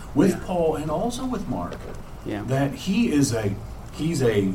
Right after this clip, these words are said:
Speaker 1: he's the para, he's the parallel. He's
Speaker 2: Yeah.
Speaker 1: the one that goes with people.
Speaker 2: Yeah.
Speaker 1: Uh, that, like Dorcas
Speaker 2: Very
Speaker 1: or
Speaker 2: good.
Speaker 1: someone like that, that's, that's what they're known for. I mean, sometimes I wish I could be like that, but I feel
Speaker 2: Mm-hmm.
Speaker 1: like there's,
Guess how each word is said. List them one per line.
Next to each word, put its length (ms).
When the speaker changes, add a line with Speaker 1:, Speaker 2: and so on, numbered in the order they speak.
Speaker 1:
he's 260
the 80
para, 420
he's 220
the 80
parallel. 760
He's 120
Speaker 2:
Yeah. 60
Speaker 1:
the 80
one 140
that 140
goes 280
with 360
people. 360
Speaker 2:
Yeah. 180
Speaker 1:
Uh, 120
that, 300
like 200
Dorcas 340
Speaker 2:
Very 140
Speaker 1:
or 40
Speaker 2:
good. 60
Speaker 1:
someone 260
like 300
that, 240
that's, 480
that's 200
what 140
they're 100
known 320
for. 400
I 60
mean, 340
sometimes 380
I 40
wish 180
I 140
could 280
be 240
like 360
that, 240
but 120
I 80
feel 180
Speaker 2:
Mm-hmm. 80
Speaker 1:
like 200
there's, 200